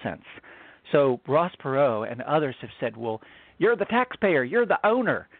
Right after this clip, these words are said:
But that's not legally true. There are five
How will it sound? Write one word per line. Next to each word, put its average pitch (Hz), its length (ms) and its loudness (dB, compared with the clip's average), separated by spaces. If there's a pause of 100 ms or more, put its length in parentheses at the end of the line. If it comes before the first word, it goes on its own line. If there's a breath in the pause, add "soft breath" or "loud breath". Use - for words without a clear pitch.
(280 soft breath)
But 165 120 -6
that's 208 260 -2
not 165 260 -2
legally 139 500 -4
true. 143 380 0 (240)
There 127 120 0
are 117 80 -6 (160)
five 180 320 2